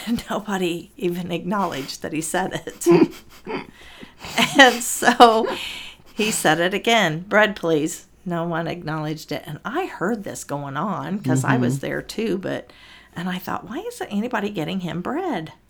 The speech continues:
Speaker 1: I didn't know what they
Speaker 2: Yeah.
Speaker 1: were doing. And, uh, Mike said it again, "Bread," and only this time is a little bit louder. "Bread,
Speaker 2: Yeah.
Speaker 1: please." Well, nobody jumped to get it.
Speaker 2: <laughs>
Speaker 1: And he says, "Oh, shit,"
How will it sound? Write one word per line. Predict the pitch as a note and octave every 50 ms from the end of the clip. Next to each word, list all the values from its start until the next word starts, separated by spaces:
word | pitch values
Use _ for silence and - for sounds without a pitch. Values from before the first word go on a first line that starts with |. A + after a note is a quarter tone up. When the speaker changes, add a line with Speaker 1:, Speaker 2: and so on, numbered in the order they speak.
| -
Speaker 1:
I | - G3 A#3
didn't | - D#4 A#3+ D3+ -
know | E3+ F3 E3 D#3+ C#3 B2+ C3+ - D3
what | - - - -
they | C#3+ C3
Speaker 2:
Yeah. | C3 B2+ B2 A#2 -
Speaker 1:
were | D#3+
doing. | D#3+ D3+ F3 F#3+ G3 - - - - - - - - - - - - - - - _ _ -
And, | G3 G3+ G3 F#3+ F#3 F3 E3+ E3+
uh, | D#3+ C#3 A#2 D#2+ A1+ - - _ _ _ _ _ _ _ - _ _ _ _ _ _ _ -
Mike | - E3+ D#3+ D#3 D#3+ -
said | - - D3 C#3 D3
it | D#3 E3 G3
again, | F#3 - A#3 A#3 G#3 F3 D#3+ D3+ D#3 -
"Bread," | - F#3+ G#3+ A3+ A#3 B3 A#3+ -
and | - F#3+ F#3+ F#3
only | C3+ E3 F#3 F#3+ F#3 F#3
this | G#3+ A#3 A3+ -
time | - F#3 E3
is | E3 D#3+
a | E3 D#3+
little | E3+ E3+ E3+
bit | E3 C3+ - -
louder. | E3 G3+ G#3 F#3+ E3+ C3+ C3 A#2+ C3+ - - - - -
"Bread, | G#3 G#3+ A3+ A#3 A#3+ G#3
Speaker 2:
Yeah. | G3+
Speaker 1:
please." | G3 G3 F3 E3+ E3 E3+ F3 F3 - - -
Well, | - E3+ E3+ F3 F3 D3+ - - _ _ _ _ _ _ _ _ -
nobody | - E3+ E3+ D#3+ E3+ F3 D3+ D#3 D3+
jumped | C#3 C#3 E3+ E3 E3+ C#3 - -
to | - G3
get | - F3+ E3+ D#3+ D#3
it. | C3+ A#2+ - - - - -
Speaker 2:
<laughs> | - G3+ - - - - A#3 -
Speaker 1:
And | - A#3+ E3 E3+
he | F3+ F#3 F3
says, | E3+ - C#3 D3+ F3 -
"Oh, | F#3+ A3 A#3 A3 G3
shit," | F#3 - - - - - - C4+ A#3 -